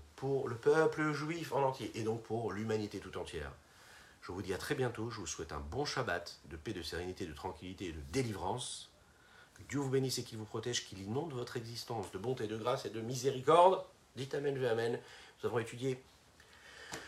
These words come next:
pour la Refoua Shelema, la guérison totale et complète d'Avraham Nissim Ben Sultana, que Dieu lui envoie une Refoua Shelema miraculeuse. Dites Amen ve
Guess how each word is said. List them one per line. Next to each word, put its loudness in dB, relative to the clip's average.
pour 4
la 8
Refoua 12
Shelema, 6
la 8
guérison 4
totale 4
et 2
complète 2
d'Avraham 4
Nissim 2
Ben 8
Sultana, 4
que 0
Dieu -2
lui 4
envoie 6
une 8
Refoua 2
Shelema 2
miraculeuse. 4
Dites -4
Amen 2
ve 2